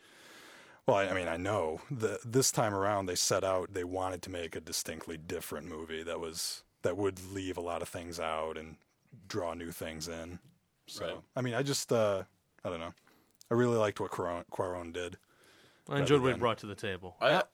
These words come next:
Speaker 2: oh, oh,
Speaker 3: Go
Speaker 2: oh,
Speaker 3: ahead.
Speaker 2: yeah, yeah. One more, one more thing too. Like, s-, one thing that I really love about the Potter movies is, like, the side plots and side characters.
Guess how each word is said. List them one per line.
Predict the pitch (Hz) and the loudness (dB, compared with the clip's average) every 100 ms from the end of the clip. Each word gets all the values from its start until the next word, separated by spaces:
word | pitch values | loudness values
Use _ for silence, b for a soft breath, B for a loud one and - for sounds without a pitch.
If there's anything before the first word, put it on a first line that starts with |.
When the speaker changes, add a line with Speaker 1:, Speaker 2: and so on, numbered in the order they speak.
| - | 0
Speaker 2:
oh, | 147 123 | 4 6
oh, | 135 110 | 6 6
Speaker 3:
Go | 143 | 6
Speaker 2:
oh, | |
Speaker 3:
ahead. | 131 | 8
Speaker 2:
yeah, | 110 90 | 6 6
yeah. | 117 | 6
One | 110 143 | 6 6
more, | 123 | 6
one | 127 131 | 6 6
more | 113 | 6
thing | - 107 | 6 2
too. | - 107 95 B B B | 4 2 2 B B B
Like, | 131 | 4
s-, | 123 | 6
one | 127 139 180 | 4 4 6
thing | 175 120 | 6 8
that | 95 | 6
I | 90 | 6
really | 95 104 101 | 6 6 6
love | 87 90 | 6 4
about | 95 87 | 4 0
the | - | 0
Potter | - 85 87 | 0 2 2
movies | 92 90 90 85 - | 0 0 0 -2 2
is, | 92 92 85 - | 2 2 0 -2
like, | 82 60 78 - - | -2 -4 -6 -12 -10
the | 104 95 | 0 2
side | - 76 - | 4 2 -2
plots | 101 65 71 - | 0 0 0 -2
and | 82 | 0
side | 90 80 - | 2 2 -2
characters. | - 82 82 82 - - | -2 -2 0 -4 -4 -8